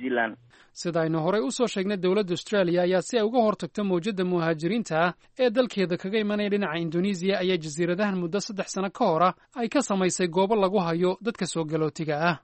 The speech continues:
Speaker 1: Waxaa dhacday dalkan marka Australia, eh, sanadkii labada kun iyo laba iyo tobankii ilaa labada kun iyo saddex iyo tobankii, waxaa ka taagnay dood ballaaran oo ah in qaxooti aad u fara badan ay doonyo kaga soo galeen dhanka Indonesia. Dowladdii markaas haysatay oo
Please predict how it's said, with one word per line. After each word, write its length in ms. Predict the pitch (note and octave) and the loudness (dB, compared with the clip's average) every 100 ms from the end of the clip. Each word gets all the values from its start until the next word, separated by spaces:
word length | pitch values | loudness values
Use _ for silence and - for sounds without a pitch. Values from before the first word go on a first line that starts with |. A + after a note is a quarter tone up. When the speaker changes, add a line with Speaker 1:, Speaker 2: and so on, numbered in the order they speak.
| - - - | -16 -10 0
Speaker 1:
Waxaa 200 | F3 D#3+ | 0 2
dhacday 280 | A2 C#3 D#3 | 2 4 2
dalkan 340 | D3 E3 D#3 C3+ | 4 2 2 0
marka 240 | C#3+ - B2 | 0 0 -2
Australia, 720 | B2 - C3 C#3+ A#2+ A2+ A2 - | -2 -2 4 4 4 2 2 2
eh, 240 | A2 G2+ - | 0 0 0
sanadkii 340 | C3 C3 - A#2 | 0 0 2 4
labada 200 | C3+ B2+ | 4 0
kun 180 | - B2 | -4 0
iyo 100 | A2+ | 0
laba 100 | B2+ | 0
iyo 80 | B2 | 0
tobankii 260 | B2 B2 B2+ | -2 0 0
ilaa 120 | A#2+ | 2
labada 240 | A#2 C3 A#2+ | 2 0 -4
kun 100 | C3 | -8
iyo 80 | A#2 - | -8 -8
saddex 200 | A#2 A2 | -4 -4
iyo 80 | - | -2
tobankii, 380 | B2 C3 C3 A#2+ - - - | -4 -2 -6 -8 -10 -20 -12
waxaa 220 | - A2 | -6 -4
ka 100 | - | -4
taagnay 380 | - C3 A#2+ A2+ | 4 4 4 0
dood 240 | A2 B2 A#2+ | 4 2 2
ballaaran 420 | G#2+ G#2+ A#2+ B2+ | 2 6 6 4
oo 240 | A#2+ G#2+ G#2+ | 0 2 4
ah 160 | C3 - - - - | 2 0 -20 -18 -6
in 120 | C3+ | -2
qaxooti 480 | - - B2 A#2 - - | -2 -2 -4 -2 -4 2
aad 180 | G#3 F3+ | 2 2
u 60 | |
fara 220 | - C3+ A#2 | 0 0 2
badan 340 | B2 B2+ - G#2+ | 2 2 2 -2
ay 140 | A2+ | -2
doonyo 360 | A2 A#2 B2+ C#3+ | -2 -2 0 -2
kaga 220 | A#2+ B2 - | -4 -6 -8
soo 140 | G#2+ | -6
galeen 320 | A#2 A#2+ A2 | 0 0 0
dhanka 340 | A#2 B2 A#2+ A2+ | -2 -2 -2 -8
Indonesia. 800 | A#2 A2+ A#2 C3 C3 - A2 G2+ - _ - - - - | -8 -8 -2 -2 -2 -4 -4 -4 -6 _ -20 -20 -20 -10
Dowladdii 360 | B2+ B2+ A#2+ A#2+ | -2 -2 0 -2
markaas 320 | C3 - G#2+ - | 0 4 2 2
haysatay 500 | G#2 - G#2 A#2+ A2 | -4 -4 -6 -2 0
oo 160 | A2 | -2